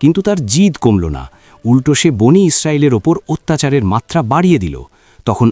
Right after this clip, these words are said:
আল্লাহ তাদের ওপর একে একে গজব পাঠাতে শুরু করলেন। প্রথমে এলো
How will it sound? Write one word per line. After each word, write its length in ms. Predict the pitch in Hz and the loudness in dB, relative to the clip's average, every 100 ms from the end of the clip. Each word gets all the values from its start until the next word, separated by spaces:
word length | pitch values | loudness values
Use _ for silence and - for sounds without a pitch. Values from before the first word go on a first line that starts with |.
| - | 0
আল্লাহ 340 | 101 110 117 - | 0 0 0 -2
তাদের 260 | 104 110 | -2 0
ওপর 220 | 98 151 - | 0 -2 -2
একে 300 | 131 151 - | -4 -2 0
একে 260 | 123 - 139 | -2 0 -2
গজব 340 | 98 104 143 143 | -2 0 0 0
পাঠাতে 300 | 98 92 98 | -4 -6 -6
শুরু 200 | 95 87 | -4 -6
করলেন। 400 | 82 78 67 65 64 _ _ _ _ _ | -6 -8 -8 -12 -16 _ _ _ _ _
প্রথমে 360 | - 170 208 220 | 0 2 4 4
এলো 220 | 156 180 | 4 0